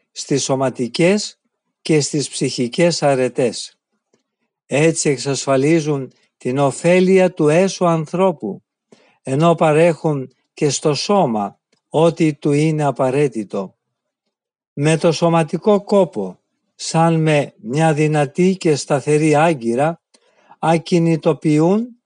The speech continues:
τις ασταθείς κινήσεις της καρδιάς με τα ευμετάβολα κύματα των λογισμών.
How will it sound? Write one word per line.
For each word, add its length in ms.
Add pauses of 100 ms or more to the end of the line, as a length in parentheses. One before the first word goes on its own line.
(300)
τις 420
ασταθείς 760
κινήσεις 840 (220)
της 220
καρδιάς 760 (600)
με 260
τα 420
ευμετάβολα 1120
κύματα 680
των 200
λογισμών. 680